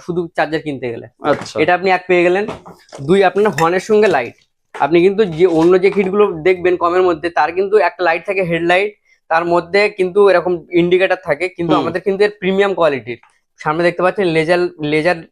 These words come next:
Speaker 2: লেজার টাইপের
Speaker 1: লেজার
Speaker 2: আছে।
Speaker 1: লাইট আছে, পিছনে হর্ন আছে, খুব ভালো কোয়ালিটির। এই যে কন্ট্রোলার দেখতে পাচ্ছেন,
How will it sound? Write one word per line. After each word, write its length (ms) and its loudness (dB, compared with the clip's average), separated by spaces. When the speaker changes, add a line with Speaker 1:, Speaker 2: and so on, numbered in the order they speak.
Speaker 2:
লেজার 380 4
টাইপের 260 2
Speaker 1:
লেজার 160 2
Speaker 2:
আছে। 100 2
Speaker 1:
লাইট 160 2
আছে, 180 0
পিছনে 280 0
হর্ন 260 0
আছে, 200 2
খুব 160 -2
ভালো 220 0
কোয়ালিটির। 420 -2
এই 120 0
যে 40 4
কন্ট্রোলার 440 2
দেখতে 240 0
পাচ্ছেন, 300 0